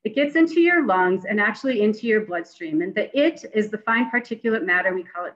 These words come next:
P M two point five. And it, um, burrows deep into your lungs, gets into your bloodstream, and elicits an immune res-, uh, immune response and affects your heart, your lungs, and your ability to, um, your, your basic immune system.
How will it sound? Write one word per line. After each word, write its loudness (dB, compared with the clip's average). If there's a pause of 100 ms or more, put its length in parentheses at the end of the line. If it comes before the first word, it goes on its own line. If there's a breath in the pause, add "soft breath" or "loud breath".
P -20
M -20
two -20
point -16
five. 2 (480 loud breath)
And 2
it, 2 (160)
um, 2 (300)
burrows 2
deep 2
into 2
your 4
lungs, 2
gets 0
into 2
your 0
bloodstream, 0
and 2
elicits -2
an 0
immune 2
res-, -4 (180)
uh, -4 (100)
immune 2
response -4
and -8
affects -10
your -20 (120)
heart, 0 (200)
your -2
lungs, 2 (340 soft breath)
and 2
your 0
ability -2 (100)
to, -2 (320 soft breath)
um, 2 (1000)
your, 0
your 0
basic -2
immune 4
system. -12